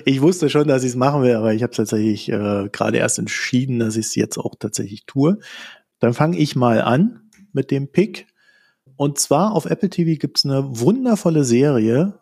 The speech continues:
Lessons in Chemistry. Zumindest ist das der englische Titel. Ich habe jetzt nicht nachgeschaut, wie das in Deutschland heißt.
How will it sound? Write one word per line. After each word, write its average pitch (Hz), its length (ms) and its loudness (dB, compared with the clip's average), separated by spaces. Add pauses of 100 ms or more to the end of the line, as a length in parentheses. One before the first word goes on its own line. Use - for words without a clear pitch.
(120)
Lessons 147 420 0
in 131 180 -4
Chemistry. 139 840 0 (540)
Zumindest 113 360 -2
ist 120 160 -6
das 120 100 -2
der - 180 -4
englische 123 320 -2
Titel. - 240 -4
Ich 113 140 -2
habe 117 120 -6
jetzt 127 100 -6
nicht 131 120 -6
nachgeschaut, 127 480 -2
wie 120 60 4
das 117 180 0
in 113 140 0
Deutschland 104 580 -2
heißt. 123 320 0